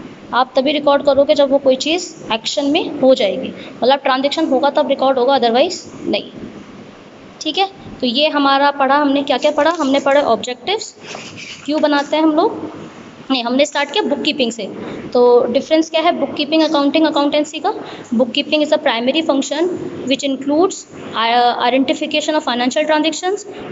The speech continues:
recording and classifying। अकाउंटिंग क्या है? Whereas accounting is a secondary stage, uh, which includes summarizing, analysis and communication। अकाउंटेंसी क्या है? Accountancy refers the entire body of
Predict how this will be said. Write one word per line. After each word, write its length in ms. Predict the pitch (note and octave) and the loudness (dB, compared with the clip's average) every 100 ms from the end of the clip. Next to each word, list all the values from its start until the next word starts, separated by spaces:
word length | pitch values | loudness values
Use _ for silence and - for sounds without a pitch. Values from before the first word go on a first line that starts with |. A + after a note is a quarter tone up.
| A#3+ | -4
recording 440 | A#3+ A#3+ A#3 C#4 | 0 2 2 0
and 180 | E4+ A#4+ - - - - | 0 -2 -8 -12 -10 -2
classifying। 540 | A3 - G#3 G3 F#3 - - - - - - | -2 -4 -10 -12 -10 -10 -12 -14 -18 -10 -4
अकाउंटिंग 520 | B3 C4+ C#4 E4+ E4 | -2 0 0 0 2
क्या 120 | E4 | 2
है? 420 | F4 F#4 - - - | 2 0 -6 -10 -4
Whereas 420 | C4 D4 D#4+ F4+ C#4+ | 2 4 4 2 -2
accounting 480 | C4+ B3+ B3+ D4+ D4+ | -2 -2 0 2 2
is 60 | |
a 80 | D#4+ D#4+ | 0 -2
secondary 420 | A3+ C4+ C#4 E4 B3+ A3+ - | -2 0 2 2 0 -4 -10
stage, 400 | - C4+ A3+ - - - - - - - - - - - - - - B3 | -2 0 0 -4 -14 -14 -14 -14 -14 -14 -14 -18 -20 -20 -20 -20 -10 -2
uh, 240 | B3 A#3+ A#3 | 0 2 2
which 120 | C#4 C#4+ | 2 0
includes 500 | C#4 D4 D#4+ D#4 - | 0 2 4 2 -4
summarizing, 600 | B3+ B3+ C4+ C#4+ D4+ F#4 F4 A#3 | -2 0 2 0 0 -2 0 -2
analysis 480 | B3 B3+ C4 D4 E4 | 0 0 0 -2 -2
and 240 | A4 - - | -2 -4 -4
communication। 580 | A#3+ A#3+ A#3+ A#3+ A#3+ A#3+ A#3+ - - - - | -2 0 0 0 -2 -10 -10 -12 -14 -16 -8
अकाउंटेंसी 600 | B3 C4+ C#4+ D4+ D#4+ E4+ | -4 0 2 2 2 0
क्या 140 | E4 D4 | -2 0
है? 180 | - A#3 | 0 -2
Accountancy 540 | B3+ C4+ D4 D4 D#4 | 0 0 0 -2 -2
refers 400 | C4 A#3+ C#4+ D4 | -4 -2 2 2
the 100 | D4 | 2
entire 380 | C4 C4 B3 B3 | 0 0 0 2
body 260 | B3 A#3+ C4 | 0 2 0
of 100 | C4 | 0